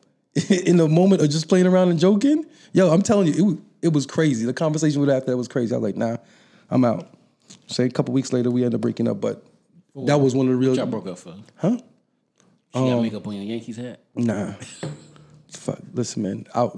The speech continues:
Speaker 1: yo, I can't, I was coming back stateside and she was in Germany and it just wasn't gonna work out, man. I'm, I don't do long distance relationships. But before we get sidetracked with all of this, man, what I'm saying is, yo,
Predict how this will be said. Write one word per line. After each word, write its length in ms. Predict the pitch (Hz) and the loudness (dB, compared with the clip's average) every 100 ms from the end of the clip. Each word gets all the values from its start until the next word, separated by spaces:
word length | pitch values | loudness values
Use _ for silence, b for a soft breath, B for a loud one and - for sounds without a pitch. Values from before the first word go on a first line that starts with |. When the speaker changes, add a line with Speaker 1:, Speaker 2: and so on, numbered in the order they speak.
| 156 | -2
Speaker 1:
yo, 140 | 131 | 0
I 100 | 117 | 0
can't, 200 | - - | -2 -2
I 20 | 143 | -2
was 80 | |
coming 140 | 139 127 | 0 0
back 120 | 117 | 0
stateside 380 | - 123 - 113 | 0 -2 -2 -4
and 100 | 107 | -2
she 120 | - | -2
was 100 | 110 | -2
in 60 | 113 | -2
Germany 360 | 117 113 113 | -2 0 -2
and 140 | 110 110 | -2 -4
it 40 | |
just 160 | 107 110 | -4 -4
wasn't 160 | 110 113 | -4 -2
gonna 100 | 110 | -2
work 220 | 113 101 | -2 -2
out, 140 | 104 | -4
man. 160 | 98 107 | -6 -10
I'm, 80 | 113 | -12
I 140 | - | -8
don't 120 | 120 113 | -6 -4
do 100 | 120 | -4
long 300 | 113 110 107 | -2 -4 -4
distance 280 | 113 107 | -6 -8
relationships. 560 | 113 110 - - 113 - _ b b b b - | -6 -8 -8 -10 -10 -12 _ b b b b 0
But 520 | 156 123 - - - | 0 0 -8 -20 -4
before 260 | 143 - | 0 2
we 120 | 180 175 | 4 6
get 220 | 160 135 | 4 2
sidetracked 500 | - 151 147 127 123 | 0 0 2 0 0
with 100 | 117 | 0
all 180 | 120 117 | 2 2
of 60 | |
this, 200 | 107 107 | 0 -2
man, 160 | 113 107 | 0 0
what 100 | 107 | 0
I'm 80 | 117 | -2
saying 320 | - 131 113 | 0 2 2
is, 280 | 104 104 - _ _ _ _ _ _ - | 0 -2 -6 _ _ _ _ _ _ -8
yo, 260 | 120 107 | -6 -6